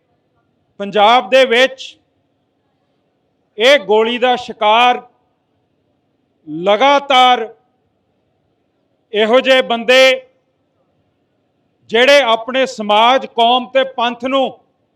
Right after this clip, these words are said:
ਅੱਗੇ ਲਿਜਾਣਾ ਚਾਹੁੰਦੇ ਆ, ਬਣੀ ਜਾ ਰਹੇ ਆ।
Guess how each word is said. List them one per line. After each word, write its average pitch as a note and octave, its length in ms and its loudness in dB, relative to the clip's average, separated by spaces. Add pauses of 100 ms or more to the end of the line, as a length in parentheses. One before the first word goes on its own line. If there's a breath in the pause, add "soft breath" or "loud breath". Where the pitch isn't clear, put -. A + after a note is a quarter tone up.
(1000)
ਅੱਗੇ C#4 260 2
ਲਿਜਾਣਾ B3+ 440 -4
ਚਾਹੁੰਦੇ B3+ 500 0
ਆ, A#3 260 -4 (1300)
ਬਣੀ B3 320 -2
ਜਾ A#3 200 2
ਰਹੇ A#3 200 0
ਆ। F3 120 -4